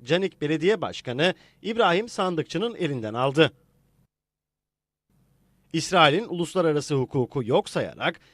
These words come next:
Filistin'e yönelik saldırılar gerçekleştirmeye devam ettiğini ifade eden Başkan Sandıkçı, "Terör devleti İsrail,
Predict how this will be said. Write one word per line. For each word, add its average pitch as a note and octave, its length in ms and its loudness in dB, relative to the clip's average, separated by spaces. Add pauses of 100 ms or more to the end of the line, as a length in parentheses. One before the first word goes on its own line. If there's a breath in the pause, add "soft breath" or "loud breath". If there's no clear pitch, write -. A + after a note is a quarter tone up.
(140)
Filistin'e A3 420 -6
yönelik F3+ 340 -2
saldırılar E3+ 540 0
gerçekleştirmeye D3 960 -4
devam F#3 360 0
ettiğini C#3 340 -6
ifade G2 540 -4
eden D3+ 320 2 (340 loud breath)
Başkan E3 460 -2
Sandıkçı, G2+ 720 0 (380 soft breath)
"Terör A3 380 2
devleti B2 440 -2
İsrail, D#3 640 6